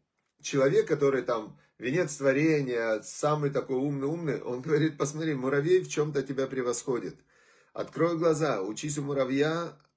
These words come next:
Дальше он пишет, чему можно у него научиться у муравья. Но здесь самое главное не то, чему научиться у муравья, а то, что мудрец, он как раз потому и называется мудрец. «Ми хахам, кто мудрец?»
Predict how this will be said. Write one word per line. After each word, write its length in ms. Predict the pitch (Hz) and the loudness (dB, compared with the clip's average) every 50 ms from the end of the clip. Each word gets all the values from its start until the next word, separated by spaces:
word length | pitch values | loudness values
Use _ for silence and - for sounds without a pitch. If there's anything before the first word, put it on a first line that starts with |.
| _ _ _ _ _ _ _ _ - | _ _ _ _ _ _ _ _ -6
Дальше 320 | 143 139 151 156 147 147 | 0 2 2 2 4 2
он 100 | 135 123 | -2 0
пишет, 280 | - 139 135 - - - | 0 -2 -2 -2 -4 -6
чему 240 | - - 139 143 147 | -4 -6 -4 -2 0
можно 300 | 143 139 127 113 127 123 | 0 0 0 0 -2 -4
у 60 | 123 | -2
него 420 | 123 123 120 127 127 127 123 120 - | -2 -2 -2 0 0 0 0 -2 -2
научиться 540 | 123 117 117 110 107 - 123 107 - 117 110 | -4 -4 -4 -4 -4 -6 -6 -6 -4 -4 -4
у 20 | |
муравья. 640 | 104 110 110 110 104 98 101 101 98 107 120 143 - - - - - - _ - | -4 -2 -2 -2 -2 -2 -2 -2 -2 -2 -4 -8 -14 -20 -20 -20 -20 -20 _ -10
Но 100 | - 110 | -8 -8
здесь 280 | 113 117 160 196 185 151 | -2 4 4 4 4 4
самое 320 | 180 170 165 165 156 147 | 0 0 0 0 0 0
главное 420 | 143 165 165 165 165 160 156 147 | 0 0 2 2 0 0 0 -2
не 140 | 143 139 139 | 0 -2 -2
то, 180 | 143 143 175 170 | -4 -4 -6 -6
чему 360 | 151 - 151 147 147 156 151 | -4 -4 -4 -2 -2 -2 -2
научиться 540 | 143 135 131 120 113 117 135 131 - - 120 | -2 0 -2 -2 -2 -2 -4 -4 -2 -2 -4
у 40 | 117 | -4
муравья, 580 | 113 120 120 120 113 117 113 101 82 71 - - | -2 -2 -2 -2 -2 -2 -2 -4 -4 -6 -10 -12
а 100 | - 107 | -12 -12
то, 220 | - - - 165 170 | -10 -6 -4 -4 -4
что 260 | 156 - - 151 135 | -4 -4 0 0 0
мудрец, 720 | 123 131 135 131 139 147 160 190 214 202 - - - - _ _ _ _ _ _ _ _ - | 0 0 -4 -2 0 0 2 2 0 0 -4 -6 -8 -8 _ _ _ _ _ _ _ _ 0
он 180 | 127 139 156 | 0 0 0
как 160 | 156 160 147 156 | 0 -2 -2 0
раз 200 | 160 156 147 151 | 0 0 0 0
потому 380 | - - 143 151 147 160 165 | -2 -2 -2 0 0 0 -2
и 40 | 156 | 0
называется 580 | 147 143 135 139 139 143 143 139 135 - 135 120 | 0 -2 0 0 0 0 0 0 0 -2 -4 -4
мудрец. 600 | 120 127 123 123 123 117 92 80 - - - - | -4 -2 -2 0 0 0 -2 -2 -6 -12 -12 -12
«Ми 200 | - 117 135 160 | -8 -4 -4 -4
хахам, 500 | 156 147 156 147 151 143 113 101 82 76 | 0 0 -2 0 0 0 0 0 -4 -8
кто 240 | - - - 156 156 | -12 -6 -2 -2 -2
мудрец?» 640 | 160 156 143 139 127 123 110 95 - - - - | 0 -2 -2 -2 0 0 0 -2 -2 -6 -12 -14